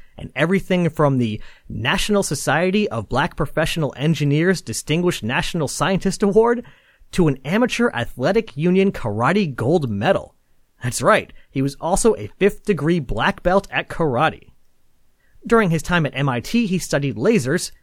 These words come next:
helping to develop new laser applications, including satellite-to-satellite communication. McNair joined nasa along with Gibson and Stewart as part of the class of nineteen seventy-eight,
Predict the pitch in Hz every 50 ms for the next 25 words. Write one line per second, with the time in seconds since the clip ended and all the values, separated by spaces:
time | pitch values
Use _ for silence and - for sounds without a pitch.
0 | _ - - 240 - 262 214 247 214 220 190 143 147 143 151 151 - - 120 117
1 | 139 170 170 139 127 123 143 135 131 117 - 117 117 - 120 - - - 208 214
2 | - - 160 165 156 - - _ - 147 147 - - 180 156 147 123 123 - -
3 | - 147 180 190 190 202 202 190 - 196 - - - 101 110 110 107 110 123 -
4 | - 107 101 101 98 98 - - 180 175 - - - - - - _ _ _ _
5 | _ _ _ _ _ _ _ _ _ _ _ _ _ - - 202 196 196 220 240
6 | 262 269 220 156 - 180 196 208 190 151 127 123 139 135 - 165 139 - 104 117
7 | 135 147 156 147 - - - 196 214 196 - - 233 226 202 - - - 202 -
8 | - - 202 208 220 220 208 - - 110 104 - - - 175 185 - 143 120 104
9 | 110 101 - - 151 156 185 190 - 120 104 101 120 147 165 139 - - 185 190
10 | 185 - 190 185 190 214 226 196 - 117 117 107 -